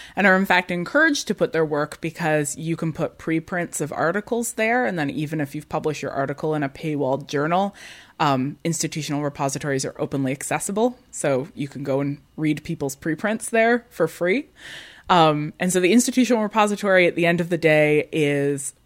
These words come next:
like a chunk of server space that the university has committed to maintaining, that, you know, a team of extremely skilled librarians are ensuring has longevity, um,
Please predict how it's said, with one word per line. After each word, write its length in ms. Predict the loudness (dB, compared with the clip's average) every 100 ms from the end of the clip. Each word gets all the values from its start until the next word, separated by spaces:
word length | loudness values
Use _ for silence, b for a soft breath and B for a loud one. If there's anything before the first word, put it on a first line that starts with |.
| -2
like 360 | 0 0 -4 -6
a 140 | -4 -2
chunk 500 | -2 -2 2 4 4
of 100 | 2
server 440 | 4 4 6 2
space 500 | 2 0 2 2 0
that 180 | -2 0
the 80 | 0
university 720 | -2 -2 0 -2 -2 -2 0
has 180 | 0 -4
committed 460 | -2 0 0 -4
to 80 | -4
maintaining, 720 | -2 -2 -2 -4 -2 0 0 B B B B
that, 360 | 2 2 2 0
you 100 | -2
know, 200 | -2 0
a 80 | -2
team 340 | -2 -2 0 2
of 120 | 0
extremely 560 | -2 -4 -2 0 -2
skilled 400 | -4 0 0 2
librarians 800 | 2 0 0 0 2 4 4 2
are 200 | 2 0
ensuring 640 | 0 -2 -2 2 4 4 0
has 500 | 0 0 0 -2 -6 -4
longevity, 800 | -2 0 0 0 -2 -2 -4 -6 B B B 0
um, 420 | 4 4 2 -4